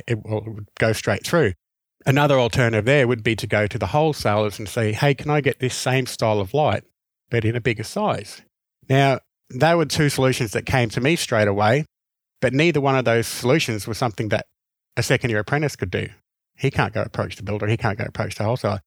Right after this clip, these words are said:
The solution to that problem was for me to do. At that point there, there's no point him hanging around. He, he'd be more productive to go and do something else. You know, within ten minutes, I'd gotten the solution. I rang up the wholesaler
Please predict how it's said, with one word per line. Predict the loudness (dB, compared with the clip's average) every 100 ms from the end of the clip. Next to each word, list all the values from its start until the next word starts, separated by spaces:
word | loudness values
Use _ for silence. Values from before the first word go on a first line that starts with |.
| -4
The | -2
solution | 4 4 4 2
to |
that | 0 0
problem | 0 0 0 -4 -10 _ -4
was | -2 -2 -4
for | -4
me | 0 0
to | 0 -4
do. | -4 -4 -6 _ -2
At | 2
that | 2 0
point | 0 -2 2
there, | 2 4
there's | 2 0
no | 0 0
point | 0 -2 0
him | 0 0 0 -6 _ _ _ _ _ _
hanging | 0 2 2 0
around. | 2 2 2 2
He, | 0
he'd | 2 2 0 -8 _ -2
be | 0
more | 2 0
productive | 0 0 0 -4 -4
to |
go | -2 0
and | 0
do | -2
something | -2 -2 0
else. | 0 0 -2 -12 _ _
You | 2
know, | 4 4
within | 6 4 2 -2
ten | -2 0 2
minutes, | 0 2
I'd | 0 0
gotten | -2 -2
the |
solution. | -2 -2 0 0
I |
rang | 2 2
up | 2
the | 0
wholesaler | 0 2 2 4 2